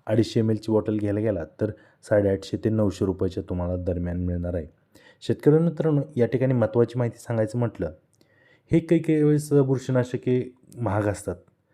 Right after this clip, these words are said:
मग काय होतं, काय काय शेतकरी आपल्याला औषध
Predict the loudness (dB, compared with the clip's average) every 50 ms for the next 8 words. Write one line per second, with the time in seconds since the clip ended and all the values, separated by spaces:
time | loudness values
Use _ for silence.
0 | _ _ _ _ _ _ -8 -6 -2 2 4 6 6 6 4 2 0 -4 -2 0
1 | -2 0 0 -2 -2 -2 -4 -6 -4 -2 -2 -2 -2 -2 -4 -6 -8 -10 -10 -6
2 | -4 -2 -2 0 0 0 0 -2 -4 -10 _ _ _ _ -6 -6 -6 -4 -6 -8